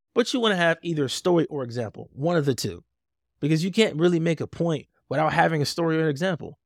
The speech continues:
Then it just sounds like you're talking at people. If you notice for step one and step two so far, I've already given you multiple examples. That makes the content easier to consume. Now, again, when I'm asking the guest, I will do the same thing.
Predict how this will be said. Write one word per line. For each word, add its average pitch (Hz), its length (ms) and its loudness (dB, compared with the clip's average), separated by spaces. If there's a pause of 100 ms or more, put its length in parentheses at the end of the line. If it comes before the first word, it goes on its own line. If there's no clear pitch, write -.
(320)
Then 220 180 4
it 220 80 0
just 202 180 0
sounds 180 260 0
like 151 140 0
you're 131 80 -2
talking 147 360 2
at 139 160 -4
people. - 360 -12 (200)
If - 80 -8
you 214 60 -2
notice 247 320 0
for 175 120 -2
step 208 220 0
one 202 180 2
and 190 80 0
step 185 180 2
two 180 180 0
so 143 180 2
far, 107 340 -2
I've 208 140 6
already 185 260 4
given 165 260 -2
you 135 120 -2
multiple 139 420 -2
examples. 143 580 -8 (440)
That 180 160 2
makes 190 260 -2
the 160 80 -4
content 156 560 -8
easier 151 320 -4
to 131 220 -6
consume. 117 540 -10 (520)
Now, 156 180 -2
again, 185 240 -4
when 160 120 0
I'm 151 100 -4
asking 160 400 -4
the 147 80 -2
guest, 185 420 -4 (640)
I 139 120 0
will 160 100 2
do 160 140 2
the 147 120 0
same 165 460 -2
thing. 143 480 -6